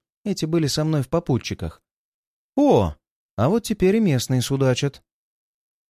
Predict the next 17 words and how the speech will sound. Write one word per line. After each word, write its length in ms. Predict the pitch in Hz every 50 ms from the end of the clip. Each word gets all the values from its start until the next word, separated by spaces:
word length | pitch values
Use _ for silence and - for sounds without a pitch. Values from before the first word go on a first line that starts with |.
| _ _ _ _ _ _ _ _ _ _ _ _ _ -
«Таверна 600 | 123 131 156 208 247 247 226 202 202 196 180 170
у 140 | - 175 185
старого 520 | 151 - - - 180 180 156 147 131 135
моллюска — 640 | 127 123 117 123 185 226 208 - - 190 185 170 - _ _ _
самое 580 | - - - - - 180 240 247 226 226 226 220
то 220 | - - 208 202
после 380 | 185 - 151 135 - 135 135 127
длинного 600 | 107 95 95 107 151 208 208 190 185 175 165 165
рабочего 580 | 160 156 135 127 151 156 - - 139 127 131 127
дня». 440 | 110 110 110 120 110 90 80 78 - _ _ _ _ _ _ _ _ _ _ _ _ _ _ _ _ _ _ -
Голос 460 | 98 104 127 170 180 160 143 - -
одного 320 | 127 127 131 131 151 160
из 100 | 143 117
рыбаков 440 | 123 123 120 120 117 - 202 196 -
прозвучал 520 | - 127 123 110 113 120 120 - 180 180
особенно 420 | 156 127 - - 151 147 143 143 143
громко. 460 | 135 135 127 101 85 - - 80 -